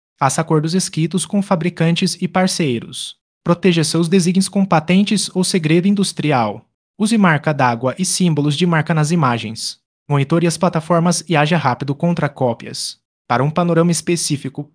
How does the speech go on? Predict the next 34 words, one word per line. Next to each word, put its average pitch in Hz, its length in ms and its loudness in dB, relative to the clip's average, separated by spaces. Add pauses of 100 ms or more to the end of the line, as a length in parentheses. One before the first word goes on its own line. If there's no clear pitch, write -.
(100)
consulte 160 500 -2
o 165 60 0
Guia 160 260 4
de 180 80 2
Proteção 196 520 0
de 185 100 2
Marca 156 320 0
em 135 80 0
Campanhas 180 480 2
de 185 140 0
Crowdfunding 180 720 2 (120)
e 180 60 -2
Gestão 180 380 2
de 180 100 2
Pré-Venda 170 420 2
Internacional. 147 880 0 (300)
Para 135 160 2
orientar 170 400 2
o - 20 2
registro 180 520 2
de 175 100 2
marca 147 320 0
denominativa 175 880 0
e 156 100 0
outras 156 360 0
estratégias, 156 840 0
veja 156 300 2
guias 175 280 2
específicos 185 680 -2
sobre 180 260 -2
proteção 180 520 0
de 190 100 2
marca 151 320 0
denominativa. 180 880 0